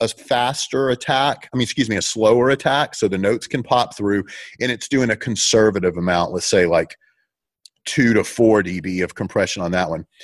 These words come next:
Then I'll have another channel that's just, like, demolished. Um, and I use it, one way I do that is with this Overstayer M A S, which is a saturation unit, but it's also just, like, a hardcore limiter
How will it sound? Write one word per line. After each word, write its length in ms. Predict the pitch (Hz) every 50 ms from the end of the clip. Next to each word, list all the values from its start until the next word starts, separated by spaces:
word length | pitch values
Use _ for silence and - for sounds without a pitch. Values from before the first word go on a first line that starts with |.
| - _ -
Then 180 | - 120 147 175
I'll 120 | 190 170
have 180 | 151 156 123 107
another 340 | 101 101 113 135 151 160
channel 600 | 131 - - - 107 98 95 90 90 92 92 92 _ _ _ _ _ _ -
that's 200 | 98 92 - -
just, 300 | - - 104 92 - -
like, 220 | 98 92 90 82 85 85 90
demolished. 800 | 87 101 95 98 92 92 82 - - - - - - - - - _ _ _ _ _ _ _ _ -
Um, 500 | - 110 107 98 92 87 85 80 80 90 _ _ - -
and 100 | 110 113
I 60 | 110
use 340 | 113 113 113 120 131 123 110
it, 220 | 117 107 95 -
one 160 | 113 131 143
way 140 | 147 135 120
I 60 | 113
do 160 | 107 104 104 101
that 200 | 101 107 104 98
is 100 | 90 87
with 140 | 101 90 -
this 180 | - 87 - -
Overstayer 640 | - 110 107 95 104 101 - - 117 98 95 90
M 140 | - 107 101
A 140 | 101 95 98
S, 180 | 101 87 -
which 140 | - 92 -
is 80 | 104 101
a 40 | 98
saturation 720 | - - 139 120 120 - - 113 120 127 131 - - 104
unit, 220 | 101 101 95 90
but 100 | - 110
it's 140 | 98 98 -
also 320 | - 113 113 110 - 113 90
just, 180 | 87 92 -
like, 120 | 101 92 -
a 60 | 87
hardcore 420 | 82 104 101 92 - - - 98 87
limiter 460 | 82 85 90 90 87 85 85 85